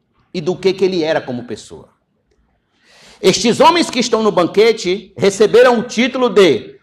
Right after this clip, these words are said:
publicanos e pecadores. Publicanos e pecadores. Eram assim que eles eram considerados, a, a, a, a, naquela época em Israel. Nós já explicamos aqui agora há pouco o que significava ser um publicano.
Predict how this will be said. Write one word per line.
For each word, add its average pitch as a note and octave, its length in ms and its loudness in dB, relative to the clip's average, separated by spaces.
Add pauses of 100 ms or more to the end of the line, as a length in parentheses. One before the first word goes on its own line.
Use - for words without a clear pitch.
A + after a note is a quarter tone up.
(180)
publicanos A3+ 840 2
e A#3+ 60 -2
pecadores. F3 920 -2 (640)
Publicanos F3+ 680 2
e G#3 60 0
pecadores. G#3 500 0 (180)
Eram G#3 260 4
assim B3 320 0
que D#4 80 -2
eles A#3 220 0
eram G#3+ 220 2
considerados, G3 880 0 (340)
a, F#3+ 140 2
a, G#3 200 4
a, F#3 520 6
a, - 280 -6 (300)
naquela G#3+ 540 4
época G3 520 4
em G3 140 4
Israel. C#3 640 0 (180)
Nós C4+ 220 0
já C4 80 4
explicamos E3+ 680 -2
aqui D3+ 220 -2
agora B2 300 0
há B2+ 40 0
pouco D#3 520 -4
o D3+ 100 -8
que G#3+ 140 -8
significava E3+ 800 -2
ser E3 280 -6
um F3 80 -4
publicano. E3+ 840 -8